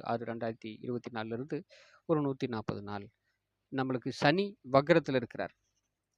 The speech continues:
இந்த <clears throat> வக்ரமான சனி பகவான் ஒவ்வொரு ராசிக்கும் எந்த விதமான பலன்களை தரும் அப்படிங்கிறத பத்தி பார்த்துட்டு இருக்கிறோம்.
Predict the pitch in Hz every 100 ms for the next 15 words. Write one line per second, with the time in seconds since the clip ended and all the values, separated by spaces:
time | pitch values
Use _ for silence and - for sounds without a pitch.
0 | _ _ _ _ - 214 190 156 123 113
1 | _ - - 208 160 - _ _ - 165
2 | 196 247 208 180 160 139 131 _ _ _
3 | _ _ _ _ _ - - 170 156 120
4 | 117 156 - _ _ _ _ - 180 226
5 | 165 135 127 127 - 127 98 - 139 214
6 | 254 233 165 156 143 113 - 147 165 156
7 | 139 139 143 127 104 - 139 139 135 120
8 | 131 123 135 120 123 120 117 123 202